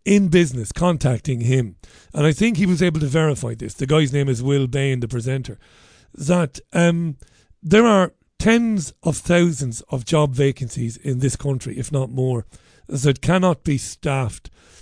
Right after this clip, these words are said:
And it isn't just in hospitality, David. And he heard from people who work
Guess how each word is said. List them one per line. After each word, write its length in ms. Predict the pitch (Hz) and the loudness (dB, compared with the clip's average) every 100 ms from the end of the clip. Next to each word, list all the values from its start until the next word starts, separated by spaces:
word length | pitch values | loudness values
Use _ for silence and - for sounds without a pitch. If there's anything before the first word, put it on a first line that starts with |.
| - | -6
And 160 | 151 | -2
it 80 | 160 | 2
isn't 260 | 202 170 160 | 2 0 0
just 300 | 180 147 - | 0 0 -2
in 80 | 139 | 0
hospitality, 720 | 147 - 139 139 151 123 120 | 0 -2 0 2 2 0 -2
David. 340 | 117 104 110 - - - _ | -4 -8 -12 -20 -20 -20 _
And 140 | 151 | -2
he 80 | 151 | 4
heard 240 | 165 202 156 | 6 6 2
from 120 | 165 | 0
people 260 | 170 156 | 0 2
who 120 | 131 143 | 0 0
work 460 | 143 151 147 - | 2 4 2 0